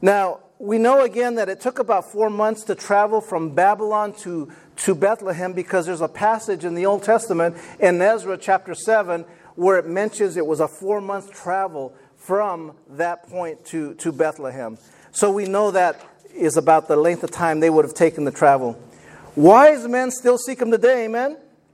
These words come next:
They, they brought expensive gifts. Part of worshiping the Lord is giving of your time, your talents, and your treasures.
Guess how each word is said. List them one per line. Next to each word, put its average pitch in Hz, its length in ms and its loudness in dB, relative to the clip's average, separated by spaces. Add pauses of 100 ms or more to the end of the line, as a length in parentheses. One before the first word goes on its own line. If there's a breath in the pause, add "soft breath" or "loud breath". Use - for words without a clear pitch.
(280)
They, 185 280 4 (240)
they 220 180 4
brought 247 300 0
expensive 226 880 -2
gifts. 208 480 0 (320 loud breath)
Part 277 320 6
of 269 140 4
worshiping 247 680 -2
the 208 100 2
Lord 214 460 4 (360 loud breath)
is 196 240 4
giving 196 720 0 (500)
of 180 220 6
your 170 160 2
time, 220 720 2 (280 loud breath)
your 175 180 4
talents, 220 680 0
and 180 220 -2
your 175 120 2
treasures. 175 680 0